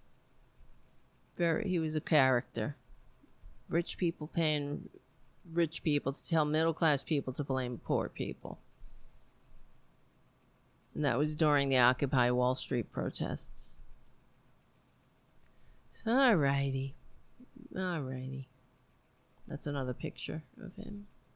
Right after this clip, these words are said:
Okay. Guys, guys, guys, guys. What am I doing?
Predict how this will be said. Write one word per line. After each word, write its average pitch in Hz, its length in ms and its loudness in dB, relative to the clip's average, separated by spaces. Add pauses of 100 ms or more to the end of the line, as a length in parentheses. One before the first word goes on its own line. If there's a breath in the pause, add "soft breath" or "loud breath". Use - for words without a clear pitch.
(1400 soft breath)
Okay. 208 1040 2 (600)
Guys, 165 400 4
guys, 143 460 0
guys, 147 640 -4
guys. 175 600 -6
What 180 100 -2
am 196 100 -2
I 190 80 0
doing? 160 580 0